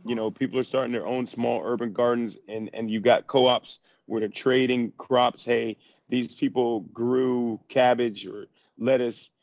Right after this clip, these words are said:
You know, these people over here grew melons, fruits, whatever. You know, you got these co-ops where you can go in and you can buy these locally sourced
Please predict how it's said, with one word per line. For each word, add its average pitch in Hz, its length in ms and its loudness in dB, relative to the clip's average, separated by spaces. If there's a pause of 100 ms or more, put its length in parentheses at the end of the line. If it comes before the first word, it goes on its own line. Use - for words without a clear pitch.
(200)
You 120 120 -4
know, 117 140 -2
these 123 260 -6
people 127 400 -4
over 117 160 -2
here 123 320 2
grew 117 540 -2 (280)
melons, 117 420 -2
fruits, - 420 -4
whatever. 117 520 2 (260)
You 110 120 -4
know, 117 40 0
you 117 100 -2
got 117 180 0
these 113 180 -8
co-ops 131 420 -2
where 110 100 -8
you 113 100 -8
can 113 140 -8
go 123 160 -2
in 120 60 -4
and 110 140 -6
you 101 60 -10
can 110 160 -4
buy 120 260 2
these 101 180 -8
locally 113 360 -2
sourced - 440 -4